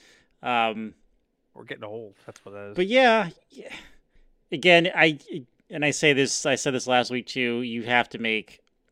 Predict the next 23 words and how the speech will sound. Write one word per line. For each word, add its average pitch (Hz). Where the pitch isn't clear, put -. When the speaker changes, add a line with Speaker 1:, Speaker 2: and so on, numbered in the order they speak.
Speaker 1:
if 147
you're 180
st-, -
if 170
you're 190
winning 180
games 151
right 165
now, 160
you 131
have 123
to 104
do 113
waiver 104
move, 98
like, 104
waiver 104
wire 98
moves. 95
You 120
have 113
to. 95
Speaker 2:
Yes. 156